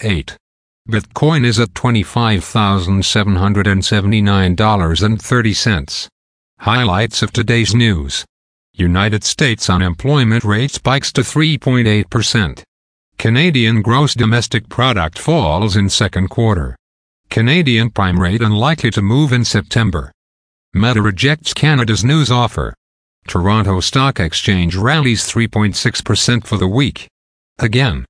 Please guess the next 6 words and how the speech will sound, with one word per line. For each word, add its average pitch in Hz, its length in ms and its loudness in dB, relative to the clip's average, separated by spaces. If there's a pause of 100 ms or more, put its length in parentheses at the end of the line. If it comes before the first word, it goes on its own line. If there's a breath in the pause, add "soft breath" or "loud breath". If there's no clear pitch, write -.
(160)
thanks - 440 0
for 117 200 -2
listening. 107 540 0 (220)
For 101 200 0
automatic 101 500 0
downloads, 98 720 -2